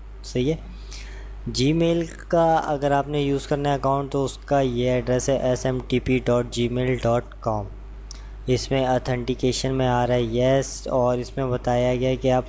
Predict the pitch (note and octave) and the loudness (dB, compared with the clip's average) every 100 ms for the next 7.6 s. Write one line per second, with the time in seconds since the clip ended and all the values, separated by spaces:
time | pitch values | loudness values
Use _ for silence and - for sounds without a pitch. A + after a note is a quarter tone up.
0 | - C3 C3+ C3+ C3 C3 C3+ C3 - B2 | -4 0 4 4 4 2 2 0 -2 2
1 | B2 B2 - - C3 - B2+ B2+ B2+ - | 2 2 -2 -6 -6 -2 2 2 0 -4
2 | C3 C3+ C3 C3 - C3+ B2+ C3 B2+ B2+ | -2 0 0 0 0 2 2 2 0 -2
3 | - C3+ B2+ - C3+ - C#3+ C#3+ C#3 C3+ | -2 -2 -2 -2 -4 -2 -2 2 2 2
4 | B2+ B2 - - B2+ B2 A#2+ C3+ B2+ - | 2 0 -2 0 2 2 2 -2 -4 0
5 | B2+ B2 B2 A#2+ - A#2+ B2+ C#3 - A#2+ | 0 0 -2 -4 -4 -2 0 0 0 0
6 | B2 D3 - - - - - - C3+ C3+ | 2 2 -2 -14 -14 -14 -8 0 0 0
7 | - - A#2 A2 G#2+ | -2 -2 0 -2 -6